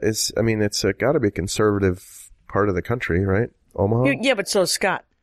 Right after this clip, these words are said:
Speaker 1: Okay, well, then
Speaker 2: Scott's
Speaker 1: perfect.
Speaker 2: a little, yeah, it, he's, it was just, I, he just posted something about Greece where he was like,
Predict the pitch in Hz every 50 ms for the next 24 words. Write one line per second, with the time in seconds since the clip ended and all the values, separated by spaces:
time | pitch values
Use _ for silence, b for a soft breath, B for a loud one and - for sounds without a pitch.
0 | _ _ _ _ _ _ _ - 95 - - 101 98 101 98 98 98 110 104 214
1 | 190 170 156 190 185 185 170 156 143 - - 185 190 160 151 147 143 175 185 160
2 | 180 185 185 170 156 - - 180 180 170 175 165 165 185 170 - - - - 175
3 | 170 160 156 170 180 170 185 175 - - 196 185 175 165 - 165 - - 175 160
4 | 170 160 156 156 151 156 147 160 160 165 165 160 143 - - - 156 147 160 151
5 | 156 147 147 151 151 143 B